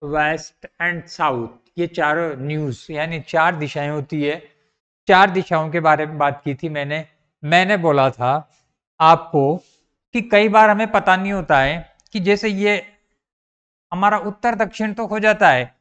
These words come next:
अगर ऐसे लिखा गया है, इसको उत्तर मान लिया हमने,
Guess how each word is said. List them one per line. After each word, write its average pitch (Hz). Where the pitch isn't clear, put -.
अगर 190
ऐसे 190
लिखा 175
गया 143
है, 143
इसको 220
उत्तर 220
मान 180
लिया 180
हमने, 160